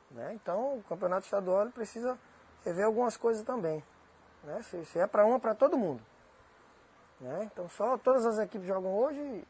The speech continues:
e, e, e o, e o A B C joga no domingo. Que fórmula é essa? Né? A minha indignação é essa, não pelo resultado.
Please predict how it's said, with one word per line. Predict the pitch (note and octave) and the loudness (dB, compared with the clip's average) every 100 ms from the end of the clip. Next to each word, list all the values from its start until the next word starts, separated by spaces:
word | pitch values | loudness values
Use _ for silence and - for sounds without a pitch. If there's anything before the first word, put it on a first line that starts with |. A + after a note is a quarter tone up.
| D3+ | -14
e, | |
e, | D3+ D3 C#3+ C#3 C3 - _ - _ _ - | -12 -12 -12 -12 -14 -18 _ -20 _ _ -18
e | B2+ | -12
o, | C3+ C3 - | -10 -10 -8
e | D3 | -2
o | |
A | D3+ | -2
B | D3+ | -2
C | D3+ | -6
joga | E3+ D#3+ D#3+ | -4 -4 -4
no | D3+ | -4
domingo. | D#3 F3+ C3 - - - _ - _ _ _ _ D#3+ G3 - - - - | -4 -6 -8 -14 -20 -20 _ -20 _ _ _ _ -20 -20 -20 -20 -20 -20
Que | - A3 | -18 -8
fórmula | - G#3+ F#3 E3 D#3 | 8 8 8 2 0
é | |
essa? | A#2 - - - - - - | -2 -10 -20 -20 -20 -20 -18
Né? | - F#3 | -12 -10
A | |
minha | F#3 G3+ | -8 -8
indignação | G#3 A3+ A3 G3+ A3+ B3 | -6 -4 -4 -4 -6 -6
é | G#3+ | -6
essa, | D#3+ D#3 | -6 -8
não | F3 | -10
pelo | B3+ A#3+ | -4 -2
resultado. | A3 A#3 A3+ - E3+ C#3+ | 0 0 -2 -2 -2 -2